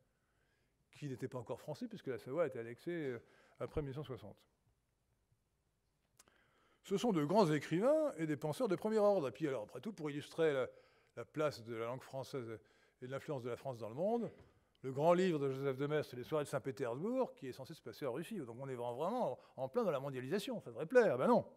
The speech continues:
forcément, parce que bien que Joseph de Maistre, avec Rousseau, soit un des deux plus en-, un des deux plus grands écrivains en prose de langue française, eh bien, il avait le malheur d'être un théoricien de la contre-révolution.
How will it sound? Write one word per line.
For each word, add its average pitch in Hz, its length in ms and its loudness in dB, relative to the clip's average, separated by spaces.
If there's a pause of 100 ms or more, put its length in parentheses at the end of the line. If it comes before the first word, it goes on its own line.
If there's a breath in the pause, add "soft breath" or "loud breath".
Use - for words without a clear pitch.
(320 soft breath)
forcément, 240 520 0 (920)
parce - 140 -8
que 151 80 -2
bien 196 240 6
que 165 100 2
Joseph 156 280 4
de 160 100 2
Maistre, 165 240 2
avec 127 220 -4
Rousseau, 143 640 -4 (1080)
soit 131 360 -6
un 113 60 -8
des 113 100 -14
deux 151 160 2
plus 131 240 -10
en-, 135 140 -4 (340)
un 120 80 -8
des 127 120 -12
deux 160 120 -4
plus 139 140 -8
grands 139 180 -2
écrivains 135 300 -4
en 113 120 -2
prose 127 480 0 (360 loud breath)
de 120 60 -8
langue 208 140 4
française, 190 520 -2 (1300)
eh 127 60 -4
bien, 196 320 2
il 156 100 -2
avait 139 140 2
le 117 80 -2
malheur 180 640 4
d'être 143 240 -4
un 160 140 0
théoricien 156 640 -4
de 120 80 -10
la 104 100 -12
contre-révolution. 123 680 -8